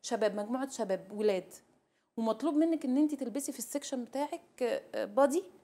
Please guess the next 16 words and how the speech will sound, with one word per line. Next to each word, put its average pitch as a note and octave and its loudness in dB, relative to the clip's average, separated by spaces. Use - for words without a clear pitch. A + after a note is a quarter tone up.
و-، A3+ 0
وستريتش. - 0
طب G#3 -2
إزاي A3 2
وأنا C4+ 0
محجبة G#3+ -2
وبدون G#3 2
حجاب؟ F#3+ 0
فأول C#4+ 2
تحدي A3+ 6
ليكي B3+ -4
أنت C4+ 0
ك-، B3 0
يعني G3+ -2
مفيش C#4 2
احترام C4+ 4